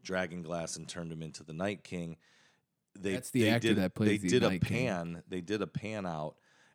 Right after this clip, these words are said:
Speaker 1: and it had that same spiral around the Heart's Tree, or is it? Yeah, Heart's Tree, um, where he was strung up and got stabbed.
Speaker 2: Yeah.
Speaker 1: So it's a part of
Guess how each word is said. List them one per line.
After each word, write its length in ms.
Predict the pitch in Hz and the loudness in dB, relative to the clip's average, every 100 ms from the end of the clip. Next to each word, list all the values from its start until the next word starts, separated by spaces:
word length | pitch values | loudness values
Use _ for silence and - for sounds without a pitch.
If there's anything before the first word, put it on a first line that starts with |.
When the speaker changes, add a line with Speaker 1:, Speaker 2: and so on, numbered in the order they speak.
| - | -10
Speaker 1:
and 380 | 98 90 85 85 - | -6 -6 -6 -10 -8
it 180 | 90 - | -8 -6
had 300 | 90 87 85 | -6 -6 -8
that 180 | 78 - | -10 -8
same 280 | 90 82 | -8 -8
spiral 640 | - - 92 92 85 78 76 | -8 -4 -2 -2 -4 -4 -6
around 500 | 80 80 80 85 80 78 | -8 -6 -6 -6 -8 -10
the 60 | |
Heart's 360 | - 87 80 - | -6 -6 -6 -10
Tree, 360 | - 71 67 - _ | -10 -14 -16 -20 _
or 280 | 95 90 80 - _ _ _ _ | -6 -6 -6 -12 _ _ _ _
is 60 | 87 | -20
it? 60 | 95 _ - | -20 _ -16
Yeah, 120 | 69 | -10
Heart's 260 | 101 98 - | -4 -4 -4
Tree, 260 | - 69 - _ _ _ - - | -12 -16 -18 _ _ _ -20 -8
um, 500 | 90 82 78 76 73 _ _ - | -4 -4 -6 -10 -16 _ _ -10
where 260 | 95 87 | -6 -6
he 180 | 80 95 | -8 -10
was 160 | 87 - | -10 -10
strung 340 | - 87 85 | -8 -6 -4
up 260 | 87 85 - | -6 -6 -10
and 200 | 85 78 | -10 -8
got 220 | 71 65 | -8 -8
stabbed. 420 | - 98 71 55 - | -8 -6 -8 -10 -6
Speaker 2:
Yeah. 120 | 104 | -4
Speaker 1:
So 220 | 82 78 - _ _ _ _ _ - | -2 -6 -12 _ _ _ _ _ -8
it's 160 | 104 | -6
a 60 | 104 | -4
part 520 | - - 104 113 - 95 | -4 -2 0 0 -2 -2
of 540 | 92 90 82 - | 0 0 -4 -10